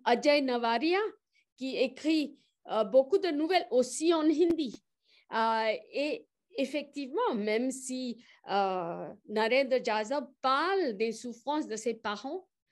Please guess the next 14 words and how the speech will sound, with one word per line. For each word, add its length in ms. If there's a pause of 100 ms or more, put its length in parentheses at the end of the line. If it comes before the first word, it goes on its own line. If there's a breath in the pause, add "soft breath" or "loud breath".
(260 soft breath)
comment 340
il 260
devait 300
avoir 420
un 140
balai 560
qui 160
était 380
attaché 680
derrière 600
dans 240
le 180
dos 500 (720 soft breath)
pour 200